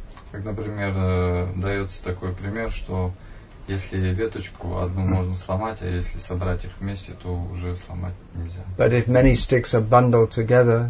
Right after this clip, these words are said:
Speaker 2: then they, they symbiotically give each other strength.
Speaker 1: А когда мы эти, э,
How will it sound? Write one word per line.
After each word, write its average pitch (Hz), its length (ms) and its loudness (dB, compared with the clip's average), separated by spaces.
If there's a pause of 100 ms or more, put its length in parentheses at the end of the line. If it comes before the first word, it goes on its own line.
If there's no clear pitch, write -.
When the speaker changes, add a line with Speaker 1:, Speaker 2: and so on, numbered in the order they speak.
Speaker 2:
then 120 200 2
they, 113 240 4 (840)
they 113 320 -2 (240)
symbiotically 131 1160 8
give 117 180 2
each 117 200 0
other 113 240 0
strength. - 560 -2 (840)
Speaker 1:
А 95 100 0
когда 101 320 -2
мы 101 300 -2
эти, 92 480 -2
э, - 20 -6